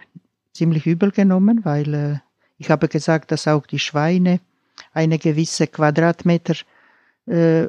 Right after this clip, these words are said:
Auslauf haben, aber ich will nur, dass meine Kinder leben. Und es war ziemlich emotional, weil man weiß, man wusste damals nicht, ob die ganze Familie lebt und so, und man ist in Ausnahmezustand und die Umgebung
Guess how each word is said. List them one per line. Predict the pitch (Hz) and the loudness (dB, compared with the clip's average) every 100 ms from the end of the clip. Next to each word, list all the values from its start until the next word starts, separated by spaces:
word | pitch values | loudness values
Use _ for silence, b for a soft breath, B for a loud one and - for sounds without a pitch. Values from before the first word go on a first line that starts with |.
| - | 0
Auslauf | 160 180 - 180 165 - | 0 0 2 2 2 0
haben, | 151 151 160 156 | 2 2 2 0
aber | 143 143 | 0 0
ich | 151 - | -2 -2
will | 160 | 0
nur, | 151 156 | 0 0
dass | - 143 | -4 -4
meine | 147 143 | 0 0
Kinder | 139 - 147 139 | 0 -2 -2 -2
leben. | 139 139 151 151 139 123 | -2 -2 -2 0 -2 -4
Und | 147 143 - - | -4 -4 -6 -6
es | 156 - | -6 0
war | 170 | -2
ziemlich | - 170 165 - | 2 2 2 0
emotional, | 151 156 - 151 143 139 139 | 0 -2 -2 -2 0 0 -2
weil | 139 143 147 | -2 -2 -2
man | 156 151 | -2 0
weiß, | 147 147 - - - | 2 0 -2 -10 -4
man | 151 143 | -2 0
wusste | 160 - 160 | -4 -2 -2
damals | 156 143 147 151 147 - | 0 0 0 0 -2 0
nicht, | 175 196 - | -2 -2 -6
ob | 147 - - | -6 -8 -20
die | - - - - | -20 -20 -20 -4
ganze | 156 147 139 | -2 0 -2
Familie | 151 143 175 185 170 | 0 2 2 4 4
lebt | 165 165 - 165 | 4 2 -2 -2
und | 160 | -2
so, | - 156 | 0 2
und | 160 | 2
man | 147 147 | 2 2
ist | 143 - | 0 -2
in | 135 | -2
Ausnahmezustand | 139 151 - 147 151 156 - 151 - 143 139 | 0 -2 -2 0 0 -2 -2 -4 -4 -4 -2
und | 143 - | -4 -4
die | |
Umgebung | 139 143 147 147 151 156 | -6 -2 -2 -2 -2 -4